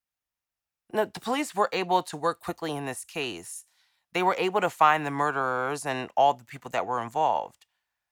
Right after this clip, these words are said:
But for Monique's mom, who testified at the sentencing for Barry and Davis,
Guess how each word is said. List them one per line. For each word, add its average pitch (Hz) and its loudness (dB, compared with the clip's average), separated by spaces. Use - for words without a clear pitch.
But 196 0
for - -2
Monique's 202 0
mom, 131 6
who 143 -8
testified 139 2
at 120 -10
the 123 -10
sentencing 127 -10
for 120 -12
Barry 117 -2
and 113 -8
Davis, 107 -10